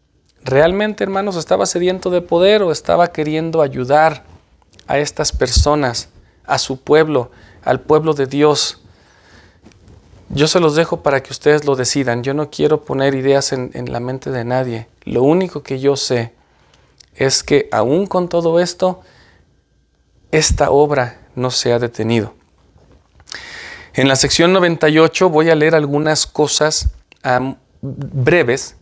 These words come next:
Y otra vez, hermanos, como les dije, esta clase podría durar cuatro horas y no quiero que dure cuatro horas. De hecho, va a durar menos de una hora. Mas voy a leer algunas cosas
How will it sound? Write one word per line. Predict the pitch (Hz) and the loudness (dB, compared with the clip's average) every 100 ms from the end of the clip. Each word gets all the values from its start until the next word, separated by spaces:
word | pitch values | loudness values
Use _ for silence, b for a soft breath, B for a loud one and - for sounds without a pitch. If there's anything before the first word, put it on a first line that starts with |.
| - | -8
Y | 135 | -6
otra | 135 156 | -2 -2
vez, | 156 - | -2 -4
hermanos, | 135 135 131 | -4 -4 -4
como | 123 123 | -6 -4
les | 123 | -4
dije, | 127 139 156 127 B B B B - | -4 -2 -2 -2 B B B B -4
esta | 143 160 | 0 0
clase | 151 147 | 0 -2
podría | 156 139 147 | 0 2 2
durar | 139 143 147 | 2 0 0
cuatro | 156 147 143 | -2 0 2
horas | 147 151 - - | 4 2 -2 -8
y | 131 | -8
no | 135 147 - | -6 -6 -8
quiero | 147 156 151 | 0 0 0
que | 123 | -4
dure | 127 139 | -4 -4
cuatro | 139 135 - 117 | -2 -2 2 2
horas. | 135 151 - - | 2 -2 -12 -4
De | 117 | -4
hecho, | - 127 - - _ _ | 2 0 0 -12 _ _
va | 127 123 | -2 0
a | |
durar | 139 127 120 | 2 0 0
menos | 127 147 131 | 0 0 0
de | |
una | 127 120 | 0 2
hora. | 117 120 _ b b b b b - | 0 -2 _ b b b b b -10
Mas | 127 123 117 117 - - - _ _ | -2 0 2 0 -6 -10 -20 _ _
voy | 143 151 | 0 2
a | |
leer | 151 151 | 2 0
algunas | 143 147 143 - | 0 -2 -2 -4
cosas | 185 - 196 | -6 -2 -2